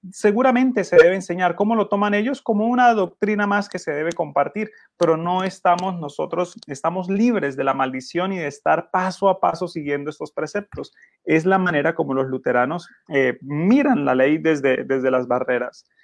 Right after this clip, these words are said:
¿Qué piensan la, la creencia de los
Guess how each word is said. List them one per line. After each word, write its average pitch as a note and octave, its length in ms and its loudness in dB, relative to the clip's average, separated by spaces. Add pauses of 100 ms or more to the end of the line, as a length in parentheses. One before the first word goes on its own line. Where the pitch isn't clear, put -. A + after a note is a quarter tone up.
(260)
¿Qué A3+ 140 4
piensan B3 500 4
la, D3+ 480 4
la D3+ 200 -2
creencia E3+ 520 0
de F#3+ 80 4
los C#3+ 220 -4